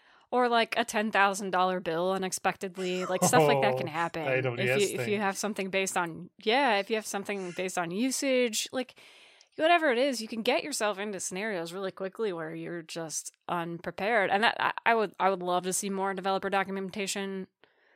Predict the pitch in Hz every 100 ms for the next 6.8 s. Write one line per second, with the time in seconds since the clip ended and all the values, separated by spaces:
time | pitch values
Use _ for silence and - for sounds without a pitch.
0 | _ - 196 190 196 190 190 180 196 180
1 | 170 - 196 175 185 175 170 175 196 -
2 | 190 180 - 185 175 185 185 196 190 180
3 | 185 - - 175 196 180 175 170 175 170
4 | 170 - 175 170 - 175 175 175 - 180
5 | 165 160 165 160 170 160 - 160 151 147
6 | 110 104 - 165 160 175 175